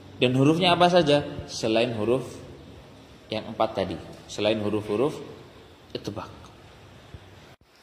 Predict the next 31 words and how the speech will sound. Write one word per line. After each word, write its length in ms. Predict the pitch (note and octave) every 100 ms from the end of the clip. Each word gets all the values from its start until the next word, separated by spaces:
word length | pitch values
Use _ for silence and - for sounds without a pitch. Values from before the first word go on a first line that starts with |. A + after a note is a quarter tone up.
| -
Kemudian 480 | E3 F3+ E3 G3+ G#3+
kita 160 | F#3 G3+
sudah 240 | F3 D#3
selesai 400 | D#3 D#3 D#3 F#3+
dari 560 | E3+ C#3+ D3+ D3+ D#3 -
sifat-sifat 800 | - D3+ D3+ D3 D3+ C#3+ C#3 C#3
huruf 320 | C3 D#3+ E3 - C3+
yang 400 | D#3 E3+ E3 - - - - -
mempunyai 480 | C#3+ C#3 C#3+ C#3 B2
lawan. 320 | G2+ F#2+ E2 F2 - - -
Kemudian 320 | D3+ F3 F#3
kita 160 | G3
masuk 320 | F#3+ F#3 G3+ F#3+
ke 40 |
dalam 160 | D#3 D#3+
sifat-sifat 560 | E3+ E3 E3 D#3+ D#3+ D#3+
huruf 320 | D#3 F#3 D#3
yang 320 | D#3 G3+ F3+
tidak 320 | F#3+ E3+ C#3
mempunyai 400 | D3+ C#3+ C#3+ C3+
lawan. 320 | A#2 G#2 F2+ - - - - -
Itu 160 | C3+ E3 -
ada 560 | C3 C3+ D#3 - - - - -
delapan 400 | A#2 A#2 A#2 G#2
sebagaimana 480 | - G#2+ G#2 G#2 G#2
kita 80 | G#2+ -
sebutkan. 320 | G#2 F#2+ F2 - - - - - - - - B2+
Yang 240 | E3+ G#3+
pertama 400 | G3+ G3 G3 G3+
adalah 320 | E3+ D#3+ E3
as-safir. 560 | E3 E3+ - C#3+ D3+